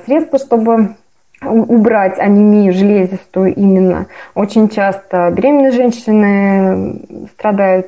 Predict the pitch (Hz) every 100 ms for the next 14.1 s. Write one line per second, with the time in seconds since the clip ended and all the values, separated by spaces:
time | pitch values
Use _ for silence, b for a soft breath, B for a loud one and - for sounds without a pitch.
0 | - 185 185 196 202 202 202 208 240 302
1 | 254 B B B B _ - 196 190 _
2 | - 277 254 214 202 214 226 220 294 320
3 | 254 - 202 196 - 202 226 226 - -
4 | - - _ _ _ - 202 185 185 -
5 | - 254 262 - - 494 208 220 214 202
6 | 190 196 202 202 254 247 - 208 226 226
7 | B B 208 190 190 185 208 220 254 190
8 | 208 208 202 185 220 208 196 190 190 196
9 | 202 - 190 190 196 185 180 190 190 202
10 | 226 262 208 185 233 233 190 - 190 240
11 | 277 302 - 190 190 - 185 190 - 208
12 | 208 - 196 208 - 214 196 190 - 196
13 | 196 196 185 185 180 190 208 196 175 175